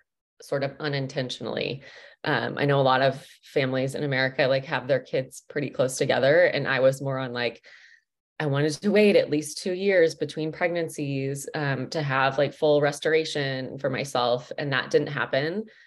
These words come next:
Um, and I so wanted another baby. So we went forward with that pregnancy, and my kids are twenty-three months apart, the first two.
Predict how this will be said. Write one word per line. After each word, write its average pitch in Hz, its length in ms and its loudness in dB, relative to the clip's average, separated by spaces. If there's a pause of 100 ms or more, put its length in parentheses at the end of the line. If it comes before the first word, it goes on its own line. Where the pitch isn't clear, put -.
(240)
Um, 143 260 -6
and 139 120 0
I 143 100 2
so 147 440 4
wanted 131 480 0 (520)
another 135 480 2
baby. 135 480 0
So 143 320 2
we 139 260 -2
went 131 280 -6
forward 143 240 2
with 139 100 -4
that - 160 -2
pregnancy, 202 520 -2
and 139 260 -6
my 131 180 -2
kids 131 240 -4
are 131 80 2
twenty-three 131 420 -4
months 139 220 -6
apart, - 320 0
the - 80 -2
first 139 360 -2
two. - 340 -2